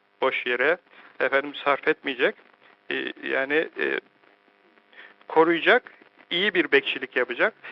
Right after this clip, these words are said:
iyi bir nezaretçilik yapacak. Bey gitti ama arkasında hanımı var, onun malını korur, namusunu da korur bir hanım olacak. "Tu'inu ahadekum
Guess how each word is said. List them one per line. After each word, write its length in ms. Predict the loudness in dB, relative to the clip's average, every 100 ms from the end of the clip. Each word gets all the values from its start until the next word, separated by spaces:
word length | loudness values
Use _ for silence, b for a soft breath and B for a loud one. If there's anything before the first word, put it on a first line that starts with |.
| B -10
iyi 240 | -4 0
bir 180 | 0 2
nezaretçilik 760 | 0 2 2 2 -2 -6 -6 -6
yapacak. 360 | -4 0 -2 -2 B B B -20 -12 2
Bey 180 | 4 4
gitti 340 | -2 -2 2
ama 260 | 2 4 0 2
arkasında 580 | 2 2 -2 2 2
hanımı 340 | 4 2 2 4
var, 180 | 4 2 -4 -12 -8
onun 180 | -6 -2
malını 400 | 2 2 2 -4
korur, 340 | -2 0 0 -2 B -16 0
namusunu 560 | 2 4 0 -4 -4
da 80 | -4
korur 500 | -2 -2 0 -2 -8 -16 -10 -4
bir 120 | -2
hanım 280 | 0 -2 -4
olacak. 360 | -4 0 -2 -2 _ _ _ _ _ _ _ _ B B -16 _ _ _ _ -2
"Tu'inu 420 | 2 2 2 2
ahadekum 720 | 4 4 4 2 0 -4